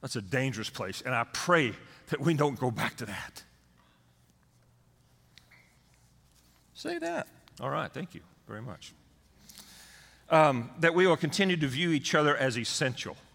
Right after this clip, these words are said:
<laughs> That's been a word, huh? Essential, non-essential. Can I just remind you, in the eyes of God, you're all essential. Everyone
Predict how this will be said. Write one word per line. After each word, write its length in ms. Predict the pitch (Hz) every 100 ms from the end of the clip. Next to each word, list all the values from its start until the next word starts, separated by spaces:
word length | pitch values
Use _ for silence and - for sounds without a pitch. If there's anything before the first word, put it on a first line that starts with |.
| _ _ _ - -
<laughs> 80 | 170 - - - - - - -
That's 180 | 143 160
been 160 | - 160
a 80 |
word, 300 | 127 113 120
huh? 240 | 120 139 175 - - - - _ _ _ _ -
Essential, 460 | 113 160 147 143
non-essential. 760 | 117 120 143 - 147 - 160 202 - - - _ _ _ _ _ _ _ _
Can 100 | 147
I 20 | 139
just 180 | 185
remind 380 | 170 139 143 151
you, 240 | 147 156 156 - - - _
in 60 | 110
the 100 | 110
eyes 200 | 151 160
of 140 | 135
God, 320 | 104 131 139 135 -
you're 200 | 117 127
all 260 | 120 123 104
essential. 420 | 104 104 - - - - - _ _ _ _ - - - - - - - - - - - - _ _
Everyone 680 | 156 190 127 113 101 80 73